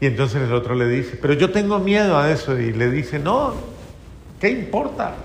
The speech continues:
O sea, no hay más vida, esta es la única vida."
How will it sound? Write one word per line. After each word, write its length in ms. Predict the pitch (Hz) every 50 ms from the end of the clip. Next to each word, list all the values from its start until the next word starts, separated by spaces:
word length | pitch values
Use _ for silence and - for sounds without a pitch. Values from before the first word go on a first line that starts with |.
| - - - - - - - - - - - - - -
O 60 | -
sea, 120 | 123 123
no 180 | 123 135 175 214
hay 100 | 240 233
más 340 | 226 220 240 240 202 175 165
vida, 400 | 190 226 277 262 240 156 160 214
esta 260 | 247 - - - 180
es 60 | 165
la 60 | 160
única 300 | 156 147 135 135 - 127
vida." 240 | 123 120 120 113